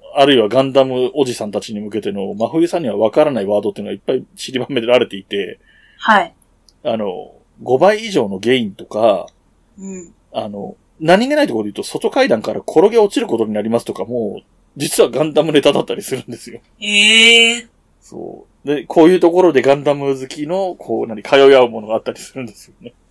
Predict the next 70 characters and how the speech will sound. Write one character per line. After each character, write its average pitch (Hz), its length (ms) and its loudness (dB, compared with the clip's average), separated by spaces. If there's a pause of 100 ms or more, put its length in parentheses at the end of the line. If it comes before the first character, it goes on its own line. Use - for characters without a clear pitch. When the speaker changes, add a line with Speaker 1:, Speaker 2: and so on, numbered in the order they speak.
(2500)
Speaker 2:
<laughs> - 0 -
な 208 140 -16
る 226 120 -16
ほ 233 60 -20
ど。 226 60 -20
Speaker 1:
で、 - 280 -8 (420)
後 143 260 2
の 131 80 -2
と 110 100 -4
こ、 113 140 -6
一 143 120 -6
番 170 100 2
最 165 120 4
後 127 80 0
の 110 60 -4
と 107 60 -8
こ 104 100 -2
ろ 107 100 -4
で - 20 -4
出 113 120 -2
て 95 80 -12
き - 60 -20
て 107 140 -6
た、 170 220 4
そ 110 120 -4
の、 98 280 -6 (160)
こ 156 180 2
の 170 80 2
盛 170 260 -4
り-、 - 80 -20
ワ 156 120 4
ー 156 40 4
ド 147 80 4
は 139 60 4
盛 143 200 2
り - 40 -10
込 160 100 0
み 165 100 -4
た 165 120 4
い 117 120 0
の 135 160 0
数 143 240 0
が 113 100 -2
多 139 160 4
す 147 120 -4
ぎ 120 120 -6
て、 185 200 2
多 127 120 2
分 104 300 -10
も 117 380 -8 (440)
う、 - 20 -18
真 - 80 -2
冬 - 220 2
さ 147 140 4
ん - 20 6
は 117 160 6
も 127 140 2
う 127 60 4
い 123 120 -2
い - 20 -6
よ 110 140 -2
っ - 20 -18
て - 140 -16
い 104 140 -12
う、 101 60 -16
さ 123 120 -6
っ - 60 -12
き 101 100 -8
の 104 60 -16
ね、 151 100 -10